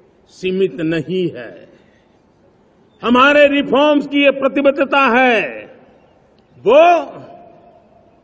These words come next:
चार दिन की वाहवाही के लिए नहीं है। हमारी रिफॉर्म्स की प्रक्रिया किसी मजबूरी में नहीं है, देश को मजबूती देने के इरादे से है।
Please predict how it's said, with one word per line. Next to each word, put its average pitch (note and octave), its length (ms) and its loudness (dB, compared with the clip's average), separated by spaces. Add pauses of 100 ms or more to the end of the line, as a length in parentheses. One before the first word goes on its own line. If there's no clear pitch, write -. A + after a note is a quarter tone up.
(120)
चार G3+ 320 -2
दिन A3 240 -4
की A3 160 -6
वाहवाही G#3+ 480 2
के G#3+ 140 0
लिए G3 180 -2
नहीं F3+ 360 -8
है। B2+ 320 -16 (1000)
हमारी D#4+ 360 2
रिफॉर्म्स D4+ 480 0
की F4+ 100 2
प्रक्रिया D4+ 720 -2 (1000)
किसी G3 260 -6
मजबूरी A#3 640 0
में C4+ 120 2
नहीं C4+ 360 2
है, B3+ 520 0 (1000)
देश F#3+ 420 0
को F#3 180 -2
मजबूती F3 720 -2
देने D#3 380 -4
के D#3+ 120 -10
इरादे C#3+ 560 -8
से C3 160 -12
है। G#2 320 -20